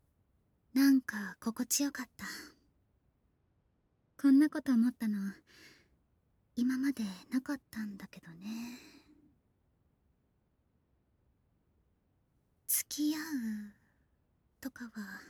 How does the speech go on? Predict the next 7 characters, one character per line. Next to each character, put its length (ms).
う 20
ん。 600
面 380
倒 200
だ 120
け 120
ど。 120